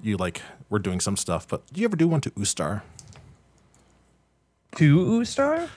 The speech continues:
Speaker 1: Like, make a, uh, a sacrifice to Ustar. You ever do that before?
Speaker 2: You were there.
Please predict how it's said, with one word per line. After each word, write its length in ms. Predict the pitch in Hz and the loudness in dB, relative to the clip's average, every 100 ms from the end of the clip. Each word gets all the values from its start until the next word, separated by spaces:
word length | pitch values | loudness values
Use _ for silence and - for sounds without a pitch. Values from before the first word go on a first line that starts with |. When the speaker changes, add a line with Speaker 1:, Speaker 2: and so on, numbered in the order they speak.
| - | -4
Speaker 1:
Like, 220 | 123 117 | 0 0
make 300 | 110 113 110 | 0 -2 0
a, 240 | 120 110 110 | 2 2 2
uh, 200 | 113 113 - - - - - | 2 -2 -6 -20 -20 -14 -6
a 60 | |
sacrifice 520 | 185 139 120 147 147 - | 0 0 0 -2 -4 -2
to 80 | |
Ustar. 420 | 190 190 - - 101 | -2 -2 -2 -4 -4
You 100 | 95 | -4
ever 120 | 92 | -2
do 100 | 101 | -2
that 300 | 113 69 - | -2 -4 -8
before? 380 | - - - - - _ _ - - _ _ | -12 -10 -12 -14 -18 _ _ -20 -20 _ _
Speaker 2:
You 180 | 151 190 | -2 2
were 140 | 214 | 2
there. 520 | 208 196 240 226 - | 2 2 2 0 -2